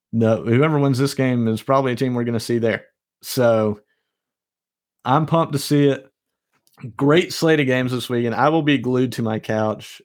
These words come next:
I know my wife is actually going to Nashville for a bachelorette party, so I will probably just be sitting by myself, drinking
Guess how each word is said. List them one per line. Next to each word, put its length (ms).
I 120
know 460
my 180
wife 300
is 80
actually 280
going 160
to 40
Nashville 600
for 180
a 40
bachelorette 580
party, 420
so 580
I 400
will 220
probably 340
just 240
be 100
sitting 340
by 160
myself, 760
drinking 640